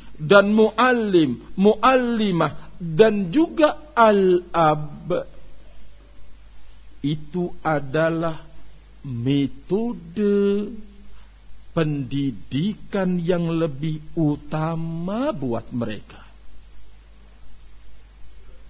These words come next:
Langkah mendidik dengan akhlak yang baik dan bagus.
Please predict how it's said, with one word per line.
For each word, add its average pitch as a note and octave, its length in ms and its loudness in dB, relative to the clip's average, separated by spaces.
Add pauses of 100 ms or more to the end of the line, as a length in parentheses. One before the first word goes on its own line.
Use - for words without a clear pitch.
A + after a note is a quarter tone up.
(320)
Langkah B3+ 640 4
mendidik G3+ 840 2 (920)
dengan D3 640 2
akhlak C#3+ 880 -6
yang D3 400 0
baik B2+ 640 -4
dan A2 320 -6
bagus. - 640 -12